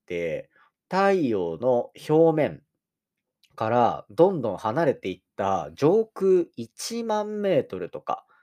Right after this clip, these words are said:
一万キロか、上空一万キロとかいうところだと、なんと太陽の表面が六千度に対して、こう、百万度とかっていうような温度になる。つまり離れると温度が高くなる。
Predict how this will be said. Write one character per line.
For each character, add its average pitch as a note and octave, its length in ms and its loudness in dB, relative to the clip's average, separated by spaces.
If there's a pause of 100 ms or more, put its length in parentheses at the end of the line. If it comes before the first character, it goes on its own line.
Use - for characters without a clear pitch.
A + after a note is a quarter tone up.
(160)
一 E3 260 -8
万 G#3+ 220 -4
キ - 80 -2
ロ F3+ 80 0
か、 - 200 -10 (220)
上 F#3 180 -2
空 F3+ 220 -4
一 C#3+ 360 -6
万 G3+ 260 -6
キ F#3 160 -4
ロ F3 100 4
と D3+ 120 -2
か C#2+ 120 -6
い F#2+ 100 -6
う A#2+ 120 -2
と B2 100 -6
こ C#3 120 0
ろ B2+ 60 0
だ E2+ 140 -6
と、 C3 400 0 (380)
な F3+ 160 -2
ん - 40 -10
と - 80 -8
太 F#3 240 -2
陽 A#2+ 220 -2
の E2+ 100 -14 (100)
表 G2+ 40 -4 (160)
面 E2+ 200 -10
が E2+ 340 -4
六 A2 300 -6
千 G#3+ 400 -6
度 F#3 120 0
に F3 160 -6
対 C3 240 -2
し - 160 -14
て、 D2+ 420 -10 (460)
こ F2+ 180 -12
う、 - 60 -12
百 - 440 -8
万 G3+ 280 -6
度 F#3 120 -2
と E3 140 -4
か - 220 -8 (340)
っ - 40 -20
て D3+ 100 4
い D3+ 160 4
う - 20 2
よ D3 160 2
う - 20 -6
な F#2+ 140 -8
温 G#2+ 220 -8
度 E2+ 100 -10
に D#2+ 80 -16
な E2 100 -8
る。 - 180 -16 (180)
つ F3 100 -10
ま D#3+ 100 0
り F#2 80 -2
離 F#3+ 340 -6
れ A#3+ 140 4
る D3 120 -2
と - 320 0
温 F#3 240 -4
度 G#2+ 100 -6
が - 100 -10
高 C#3 320 -8
く C#3 100 -10
な A#2 120 -4
る。 - 180 -14